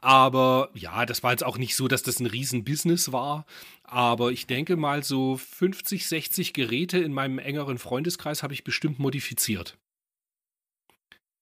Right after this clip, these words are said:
Und dann hatte sich auch irgendwann eine,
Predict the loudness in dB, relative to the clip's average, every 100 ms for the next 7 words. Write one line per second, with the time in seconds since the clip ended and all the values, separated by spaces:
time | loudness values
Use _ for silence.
0 | _ _ _ _ 0 2 2 2 0 -6
1 | -4 -2 0 0 0 0 -2 -4 0 2
2 | 2 0 0 -2 -2 -2 0 0 0 -4